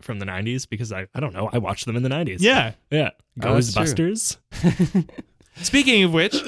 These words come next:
Speaker 2: have you seen the trailers and other information about the n-, new, the new
Speaker 1: Pokemon
Speaker 2: one?
Speaker 1: games? I'm so excited.
Speaker 2: The new Ghostbusters?
Speaker 1: Oh, no, I haven't.
Speaker 2: It looks so good.
Speaker 1: Does it?
Speaker 2: Yeah.
Speaker 1: The one with the ladies?
Speaker 2: Yeah.
Speaker 1: Okay.
Speaker 2: And they have a Chris Hemsworth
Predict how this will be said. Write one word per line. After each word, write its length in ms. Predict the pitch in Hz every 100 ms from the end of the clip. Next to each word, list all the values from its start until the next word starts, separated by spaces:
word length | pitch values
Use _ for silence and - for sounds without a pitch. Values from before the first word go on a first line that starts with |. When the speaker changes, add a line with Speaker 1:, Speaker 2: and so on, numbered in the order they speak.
| 190
Speaker 2:
have 100 | 165
you 100 | 160
seen 200 | 175 220
the 60 | 214
trailers 420 | 190 165 170 165
and 160 | 165
other 180 | 139 151
information 380 | 156 143 143 165
about 160 | 147 135
the 80 |
n-, 160 | 123 120
new, 460 | 120 113 110 147 233 _
the 80 | 131
new 60 | 127
Speaker 1:
Pokemon 140 | 139 180
Speaker 2:
one? 140 | 180
Speaker 1:
games? 420 | 196 247 285 - - -
I'm 100 | 147
so 160 | 151 170
excited. 560 | 160 190 185 127 113 - _ _ _ _ _
Speaker 2:
The 80 | 151
new 240 | 135 143
Ghostbusters? 800 | 143 135 143 143 160 - 269 254 -
Speaker 1:
Oh, 160 | - 113
no, 140 | 104
I 80 | 113
haven't. 240 | 110 101 - _ _ _ _ _ -
Speaker 2:
It 120 | 202
looks 220 | 214 -
so 320 | - - 156
good. 300 | 151 156 127
Speaker 1:
Does 180 | 98 110
it? 160 | 180 - _
Speaker 2:
Yeah. 340 | 120 139 196
Speaker 1:
The 80 | 127
one 120 | 135
with 100 | 143
the 100 | 139
ladies? 440 | 107 113 233 302 -
Speaker 2:
Yeah. 400 | 127 160 269 254 104
Speaker 1:
Okay. 340 | 147 233 240 -
Speaker 2:
And 160 | 151 165
they 80 |
have 200 | 170 185 180
a 140 | 165
Chris 340 | 120 - 170
Hemsworth 640 | - 131 139 135 160 165